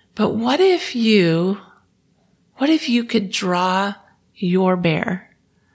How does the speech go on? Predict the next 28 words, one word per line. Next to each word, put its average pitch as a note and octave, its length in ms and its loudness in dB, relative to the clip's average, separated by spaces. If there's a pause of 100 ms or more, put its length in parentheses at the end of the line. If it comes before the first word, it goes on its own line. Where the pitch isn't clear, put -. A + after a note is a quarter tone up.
(680)
What A#3 220 0
if C#4 220 0
you A#3 220 2
could F#3+ 320 -6
draw F#3+ 420 -2
your F#3+ 320 -2
picture - 800 -8 (640)
the G3 140 -2
way G#3+ 280 4
that G#3+ 200 -2
it's F#3 240 -4
supposed F#3+ 600 -4
to - 60 -14
be? G#3 420 -10 (1080)
The G3+ 100 -2
way C#4+ 340 2
that G#3 320 -4
you C#4 320 0
uniquely A3 800 -2
show G3 300 -2
up - 180 -4
in F#3 80 -2
the F3+ 80 -2
world, - 460 -6 (580)
the G3+ 80 0
beautiful, C4+ 840 -2
wonderful A3 640 0
you G#3+ 600 2